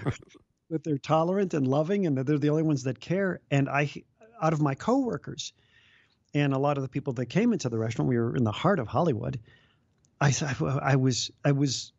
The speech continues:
you know, A, stunned by the stuff I saw on the T V screen. I was like, "Wow, they're pretty rough on this guy."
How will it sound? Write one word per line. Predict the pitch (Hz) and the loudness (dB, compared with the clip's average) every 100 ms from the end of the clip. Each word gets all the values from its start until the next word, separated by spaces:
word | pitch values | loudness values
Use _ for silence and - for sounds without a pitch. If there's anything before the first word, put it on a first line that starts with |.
| _ 165 | _ 0
you | 156 | 0
know, | 131 - | 0 0
A, | 190 196 | 2 2
stunned | - - 190 160 | 0 0 0 2
by | 139 | 0
the | 123 | 0
stuff | 151 143 | -4 -2
I | 123 | -4
saw | - 139 | -2 -2
on | 139 113 | 0 -2
the | 107 | -2
T | - 202 | 2 4
V | 143 113 | 4 2
screen. | - 117 107 113 110 | 0 2 2 2 0
I | |
was | 107 | -2
like, | 113 - | -4 -2
"Wow, | 107 160 143 | 2 4 4
they're | 147 | 2
pretty | 180 139 | 0 2
rough | 120 175 | 2 2
on | 135 113 | 0 0
this | 113 | -2
guy." | - 113 117 | -4 -4 -4